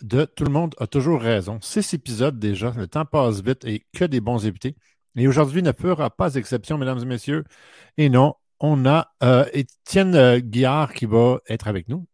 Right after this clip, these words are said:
En fait, je crois que c'est Guillard, on va pouvoir lui demander, euh, comment ça se prononce.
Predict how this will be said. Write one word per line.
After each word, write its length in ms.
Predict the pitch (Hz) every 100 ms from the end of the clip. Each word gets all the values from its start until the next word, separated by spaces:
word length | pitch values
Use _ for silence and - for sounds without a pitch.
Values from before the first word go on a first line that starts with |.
| -
En 100 | 101
fait, 220 | 165 110
je 140 | 98
crois 160 | - 175
que 80 | -
c'est 100 | 110
Guillard, 540 | 85 113 110 113 135 95
on 40 |
va 40 |
pouvoir 180 | 87 104
lui 160 | 120 98
demander, 560 | 101 104 92 92 113
euh, 80 | 107 85
comment 160 | 101
ça 160 | 101 98
se 60 | -
prononce. 480 | - 101 170 -